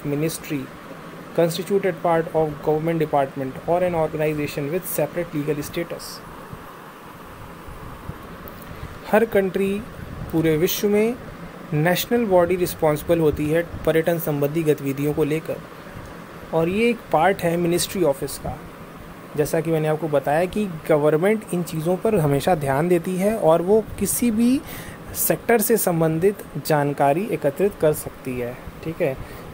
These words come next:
क्योंकि उसी के क्षेत्र में, उसी के देश में किसी पर्यटन संबंधी गतिविधियों को किया जा रहा है, तो वो लीगल तौर पर गवर्नमेंट हर ऑर्गेनाइजेशन से एक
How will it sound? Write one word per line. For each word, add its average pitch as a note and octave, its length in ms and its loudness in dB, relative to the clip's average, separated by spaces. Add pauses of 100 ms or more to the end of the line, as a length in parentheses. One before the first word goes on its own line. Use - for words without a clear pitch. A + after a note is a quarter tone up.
क्योंकि A3 540 2 (220)
उसी F3+ 280 0
के A3 140 6
क्षेत्र F3+ 340 0
में, F#3+ 120 2
उसी F3 260 0
के G#3 160 4
देश E3 480 4
में F3 160 0
किसी F3+ 340 -4
पर्यटन E3 380 4
संबंधी D#3+ 420 2
गतिविधियों D#3 600 2
को F3 100 0
किया D#3+ 320 2
जा D#3+ 180 4
रहा C3 120 0
है, C#3+ 180 -4 (340)
तो F#3 60 2
वो G#3 160 8
लीगल F3+ 520 2
तौर D3 260 6
पर F3 300 0 (280)
गवर्नमेंट D#3 600 4 (200)
हर G#3+ 240 4
ऑर्गेनाइजेशन E3 800 2
से A3 320 0
एक F3+ 120 2